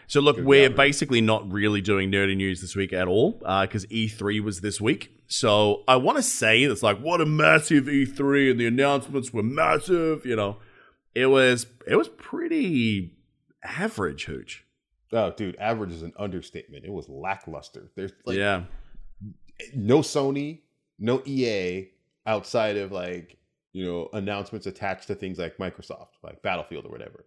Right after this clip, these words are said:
Speaker 2: right?
Speaker 1: Mm.
Speaker 2: But outside of that, not a whole lot. And because there was no competition, Microsoft didn't feel like they had to roll out anything super special.
Speaker 1: See, the funny thing is, though, like, you say that Microsoft didn't really do much special. I mean,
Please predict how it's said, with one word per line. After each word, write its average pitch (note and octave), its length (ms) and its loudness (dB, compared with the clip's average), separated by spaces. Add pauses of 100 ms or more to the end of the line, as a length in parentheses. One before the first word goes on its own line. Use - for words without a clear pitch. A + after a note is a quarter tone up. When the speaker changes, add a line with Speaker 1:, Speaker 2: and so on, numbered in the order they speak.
(100)
Speaker 2:
right? D2 320 -12
Speaker 1:
Mm. G2+ 200 -8
Speaker 2:
But - 180 -6 (600)
outside A2 340 -4
of E2 80 -8
that, A#2+ 340 -6 (800)
not G#2 200 -4
a G#2 40 -6
whole G2+ 180 -4
lot. G#2+ 260 -8 (680)
And F2 340 -10
because G#2 320 -4
there G#2+ 100 -4
was F2 120 -8
no G2 100 -6
competition, G2+ 560 -8
Microsoft G2 460 -8
didn't F2+ 180 -10
feel F#2 180 -6
like E2+ 200 -8
they E2+ 80 -12
had E2+ 180 -12
to E2 60 -12
roll F2+ 320 -2
out E2+ 160 -4
anything F#2+ 360 -6
super B2 320 -8
special. - 460 -12 (420)
Speaker 1:
See, C#3+ 180 -2
the D3 100 -4
funny A#3+ 240 4
thing F3+ 180 0
is, A2+ 180 0
though, G2+ 140 2
like, G2 240 0
you A2 120 -2
say A2+ 360 2
that G#2 120 -2
Microsoft G2+ 480 -2
didn't G2+ 120 -6
really F#2+ 160 -4
do F#2+ 180 -2
much F#2+ 260 -4
special. E2+ 560 -8
I G2+ 120 0
mean, G#2 380 0